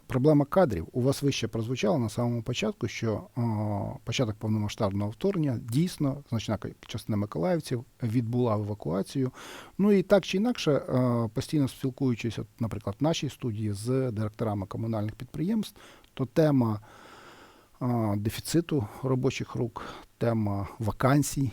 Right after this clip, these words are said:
які є на підприємствах, ну, вона, умовно кажучи, має місце бути. Що у вас?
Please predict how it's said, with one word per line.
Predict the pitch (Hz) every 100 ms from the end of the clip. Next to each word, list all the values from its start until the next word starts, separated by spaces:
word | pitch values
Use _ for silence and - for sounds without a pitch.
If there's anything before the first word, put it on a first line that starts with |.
| -
які | 120 -
є | 123 127
на | 123
підприємствах, | - - 120 110 113 113 - 117 - - -
ну, | 143
вона, | 151 113 127 131 -
умовно | 113 127 123
кажучи, | - 117 123 - 123 - -
має | 123 131
місце | 131 131 -
бути. | 117 - -
Що | - 135
у | 123
вас? | 90 -